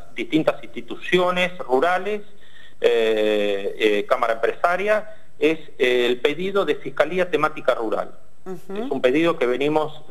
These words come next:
Speaker 1: eh, creo que más de ocho años, nueve años o más,
Speaker 2: Sí.
Speaker 1: este, que se viene pidiendo una Fiscalía Temática Rural que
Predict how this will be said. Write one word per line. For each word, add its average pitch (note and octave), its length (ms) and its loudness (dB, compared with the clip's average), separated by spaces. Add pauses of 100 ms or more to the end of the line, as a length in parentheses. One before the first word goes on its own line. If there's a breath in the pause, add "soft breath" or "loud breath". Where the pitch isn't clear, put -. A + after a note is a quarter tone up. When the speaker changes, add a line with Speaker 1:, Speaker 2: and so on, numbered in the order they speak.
(120)
Speaker 1:
eh, A2+ 440 2
creo C#3+ 260 2
que C3+ 80 0
más C#3 180 0
de C#3 120 0
ocho D#3 360 2
años, D#3 300 -2
nueve C#3 320 2
años D#3+ 340 -2 (140)
o A#2 160 2
más, E3+ 300 0 (140)
Speaker 2:
Sí. D#3+ 360 -4 (140)
Speaker 1:
este, - 260 -6
que - 160 -2
se A#2+ 100 2
viene C3+ 440 2
pidiendo D3+ 560 0
una C3 140 0
Fiscalía C3+ 520 0
Temática A#2+ 520 2
Rural C3+ 580 0
que A#2 120 0